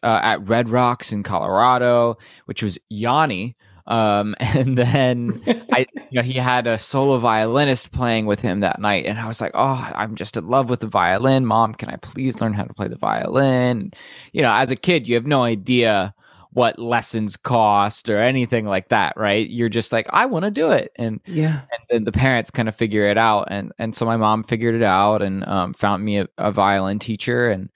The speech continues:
Speaker 1: I <laughs> ended up fiddling in a bluegrass band and, and all, all of these different things. And then, you know, going on to play violin as a young, young associate to the National Symphony. But I think behind all of that,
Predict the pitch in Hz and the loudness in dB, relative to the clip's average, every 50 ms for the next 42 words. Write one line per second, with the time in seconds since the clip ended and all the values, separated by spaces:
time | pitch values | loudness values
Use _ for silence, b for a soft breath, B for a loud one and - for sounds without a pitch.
0 | b b b b b b b b b b _ - - 98 90 - 147 131 120 120 | b b b b b b b b b b _ -6 -4 -2 0 0 0 2 2 2
1 | 113 113 107 - _ - - _ - - 120 120 117 120 113 110 101 95 87 - | 2 2 0 -2 _ -20 -20 _ -4 -2 -2 0 0 -2 -2 -2 -4 -4 -4 -2
2 | 127 143 147 139 151 143 139 131 - - - 135 135 135 131 131 127 127 127 127 | 0 0 2 2 2 2 2 0 -2 -4 -2 -2 0 0 2 2 2 0 0 0
3 | 117 104 - - 123 127 - - 147 - - 131 131 - - 143 151 180 202 220 | -2 -2 -2 -2 -4 -2 0 2 0 0 0 -4 -8 -4 0 2 2 4 2 2
4 | 208 185 185 160 147 147 - 139 135 123 139 131 117 98 104 104 101 - 131 127 | 0 0 -2 -2 -4 -6 -6 -6 -4 0 0 0 0 0 -4 -6 -4 -2 0 0
5 | 127 127 107 - 127 127 117 107 101 - 117 117 117 113 113 113 110 104 - 113 | 0 0 -2 -2 -2 0 0 0 0 2 2 2 2 2 0 0 0 -2 -2 -2
6 | 104 95 - B B B B B B B B - 127 110 123 120 113 113 113 117 | -2 -2 -4 B B B B B B B B -2 0 2 4 4 4 4 2 2
7 | 117 117 117 110 104 107 101 110 113 113 110 107 110 - - - 117 117 113 110 | 0 0 -2 -2 -2 0 0 0 0 0 -2 -4 -6 -8 -4 0 0 2 2 2
8 | 107 - 120 117 - - 90 107 113 117 110 107 107 101 - 101 104 - - 135 | 0 0 0 0 0 -2 -6 -4 -2 -2 0 0 -2 -2 -4 -8 -6 -2 -2 -2
9 | 131 - 123 123 107 98 110 - - B B B B B B B 120 - - 160 | -2 -2 -2 -2 0 0 0 -2 -2 B B B B B B B -2 0 0 -2
10 | 147 _ - 123 104 110 131 139 147 156 151 139 131 120 113 104 95 117 107 104 | -2 _ -2 -2 0 0 0 0 2 2 2 4 4 2 0 0 0 2 2 2
11 | 98 90 - - | 2 0 -2 -6